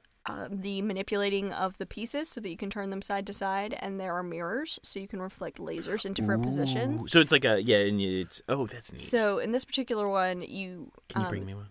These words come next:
Speaker 1: instead of kings, you have pharaohs, so you
Speaker 2: Mm-hmm.
Speaker 1: have to reflect pieces off of your Anubises and your
Speaker 2: Mm-hmm.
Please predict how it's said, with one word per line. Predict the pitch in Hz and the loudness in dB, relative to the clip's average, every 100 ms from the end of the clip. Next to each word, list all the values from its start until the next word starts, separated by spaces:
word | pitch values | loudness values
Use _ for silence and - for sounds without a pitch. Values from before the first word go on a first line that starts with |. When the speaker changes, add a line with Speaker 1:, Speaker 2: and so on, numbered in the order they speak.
| - | -12
Speaker 1:
instead | - 208 | -6 -4
of | 208 | -4
kings, | - 208 220 | -2 -2 0
you | 196 | 0
have | 175 185 - | -2 -4 -18
pharaohs, | - - 170 185 233 285 285 - | -10 -4 -2 0 0 -2 -6 -6
so | 208 190 | -2 -2
you | 190 | 0
Speaker 2:
Mm-hmm. | 190 | 0
Speaker 1:
have | 190 | 0
to | 196 | -4
reflect | 180 - 190 175 | -6 -4 -4 -4
pieces | 208 196 180 | -6 -6 -2
off | 175 175 | -2 -2
of | 170 196 | -8 -6
your | 170 143 139 | -6 -4 -6
Anubises | 175 180 175 180 175 160 165 190 | -6 -6 -6 -4 -2 0 0 -2
and | 160 | -2
your | |
Speaker 2:
Mm-hmm. | 156 | -4